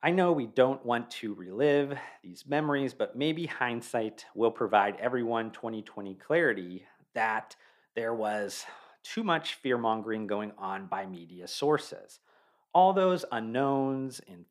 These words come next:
fears about the virus caused consumers to initially buy anything they could get their hands on that mentioned supporting immune health.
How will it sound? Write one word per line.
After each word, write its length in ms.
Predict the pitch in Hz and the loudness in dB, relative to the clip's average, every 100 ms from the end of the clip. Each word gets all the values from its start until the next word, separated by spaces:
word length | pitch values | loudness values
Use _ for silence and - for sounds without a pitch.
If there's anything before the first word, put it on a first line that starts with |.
| - | -2
fears 460 | 147 139 135 127 | 2 6 4 2
about 280 | - 98 95 | -2 -4 -4
the 80 | 85 | -2
virus 580 | 117 117 113 117 113 - | 0 0 -2 -4 -6 -8
caused 480 | - 113 110 113 - | -4 0 2 0 -4
consumers 600 | 117 - 110 104 101 - | -8 -8 -8 -6 -6 -8
to 180 | 110 | -6
initially 460 | 101 120 151 156 143 | -4 -2 -2 -2 -2
buy 300 | - 92 101 - | 0 -2 -4 -2
anything 540 | 160 170 170 165 156 | -2 -2 -2 -4 -2
they 100 | 147 | -2
could 180 | 143 127 | -2 -2
get 160 | 120 | 0
their 120 | 127 127 | 0 -2
hands 400 | 110 107 101 98 | -4 -10 -8 -6
on 240 | 98 104 | -6 -6
that 200 | 107 101 | -10 -10
mentioned 560 | 107 123 123 131 127 117 | -8 -8 -8 -8 -8 -6
supporting 600 | 127 - 107 101 101 104 | -8 -4 0 0 -2 -8
immune 380 | 101 95 92 92 | -8 -8 -8 -8
health. 400 | - 147 - | -2 -2 -2